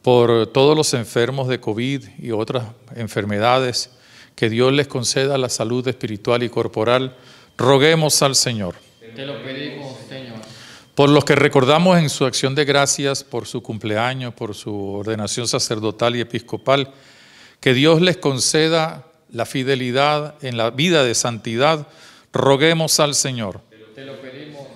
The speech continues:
Speaker 2: Señor.
Speaker 1: También pedimos por todos aquellos que han muerto, por todos los difuntos, en especial aquellos que encomendamos en este día, roguemos al Señor.
Speaker 2: Te lo pedimos, Señor.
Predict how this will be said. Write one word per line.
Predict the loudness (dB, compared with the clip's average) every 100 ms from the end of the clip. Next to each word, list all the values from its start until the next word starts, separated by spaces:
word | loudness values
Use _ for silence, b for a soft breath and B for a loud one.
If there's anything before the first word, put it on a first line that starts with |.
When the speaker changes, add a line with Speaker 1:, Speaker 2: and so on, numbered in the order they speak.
| -20
Speaker 2:
Señor. | -20 -20 -20 -20 -6
Speaker 1:
También | -4 -4 -4
pedimos | -2 -2 -4 -6 -8 -12 _
por | -8 -8
todos | -4 -4 -2 -4
aquellos | -6 -6 -6 -4 -6 -6 -14 -18 b b b b b
que | 0
han | 0
muerto, | 0 0 0 0 -4 -8 -8 -12 -18
por | -14
todos | -6 -6
los | -6 -10
difuntos, | -12 -8 -8 -6 -6
en | -4
especial | -6 -6 -2 -2
aquellos | -2 -2 -2 -4
que | -4 -4 -6
encomendamos | -10 -4 -2 2 0 0 -4
en | -4
este | -6 -4 0
día, | 2 2 0 B B B B B
roguemos | 4 6 6 6 4 4 4
al | 4
Señor. | 2 0 -2 -6 -8 _ -20 -20
Speaker 2:
Te | -16
lo | -14 -14
pedimos, | -14 -14 -14 -16 -16 -18
Señor. | -18 -18 -18